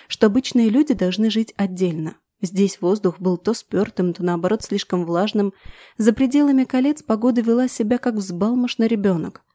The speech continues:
То холодный ветер, то сумасшедшая жара, то ливень. Я пожила в этом мире всего ничего,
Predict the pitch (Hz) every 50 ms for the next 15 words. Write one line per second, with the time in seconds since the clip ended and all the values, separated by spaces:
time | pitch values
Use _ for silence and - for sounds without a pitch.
0 | _ _ _ - 285 285 - 240 202 190 180 165 170 170 160 170 196 220 - -
1 | - - - 180 - - 202 196 196 - - 226 214 - - 190 180 175 170 185
2 | 180 165 175 190 226 220 - - - _ _ - 208 196 185 180 220 240 220 226
3 | 214 208 - _ _ _ _ _ _ - 214 226 220 - 262 226 247 254 269 269
4 | 240 254 254 - 240 226 226 226 247 277 285 254 226 - - - 185 185 226 247
5 | 262 254 - - 269 247 262 220 175 165